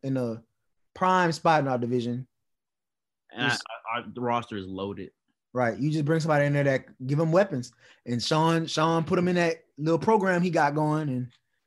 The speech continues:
Speaker 1: get it going. Um, and I like the idea of, uh, they have a young talent in Okudah, and he's still adjusting to the league. They got a lot of old players over there. I don't know what exactly was trying to be built, but they need to, uh, blow it up and,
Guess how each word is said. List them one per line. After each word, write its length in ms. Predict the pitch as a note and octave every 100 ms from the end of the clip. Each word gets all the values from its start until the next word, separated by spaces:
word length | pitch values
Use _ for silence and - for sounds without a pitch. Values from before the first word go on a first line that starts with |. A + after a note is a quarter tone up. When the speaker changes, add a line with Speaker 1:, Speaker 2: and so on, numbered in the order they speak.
| _ -
Speaker 1:
get 100 | E3
it 60 | E3
going. 340 | F3 E3+ C#3+ -
Um, 360 | D3+ D#3 D3+ D3 _ _ _ _ -
and 100 | D#3+
I 80 |
like 360 | E3 G3 F#3+ -
the 120 | F3 E3
idea 320 | D#3+ D#3+ D3
of, 100 | D3
uh, 560 | C#3+ C#3+ C#3+ C#3 C#3 - _ -
they 120 | D#3+
have 200 | G3+ G3
a 40 |
young 240 | F3+ F3 E3+
talent 340 | F#3 E3 D#3
in 60 | D3+
Okudah, 360 | - D3+ D3+ D3+ _ _ _ _ _ _ _ _ -
and 80 |
he's 160 | D3+ D#3
still 260 | F3 E3 D3+
adjusting 320 | C3 D3 C#3+
to 80 | D3+
the 60 |
league. 460 | C#3+ D3 D3 D3+ - _ -
They 80 | G#3
got 100 | B3
a 60 |
lot 80 | A#3
of 100 | -
old 220 | E3 F3
players 240 | E3 D#3+ C#3
over 100 | B2+
there. 140 | C3+
I 60 | G#3
don't 200 | A3+ F3+
know 120 | F3+
what 340 | D3 D#3+ D#3
exactly 480 | D3 B2 D3 C#3+ C3+
was 160 | B2+ B2+
trying 220 | D3 B2+
to 40 |
be 120 | A#2+
built, 300 | A2 A#2+ A2 G2
but 100 | B2
they 80 |
need 160 | D3 C#3+
to, 100 | B2+
uh, 400 | A#2+ A#2 A2 G#2+ - _ _
blow 180 | E3+ A3
it 60 | C4+
up 260 | D4+ D4 - _ _ - _ _ -
and, 600 | F#3+ F#3 F3+ F3 E3+ E3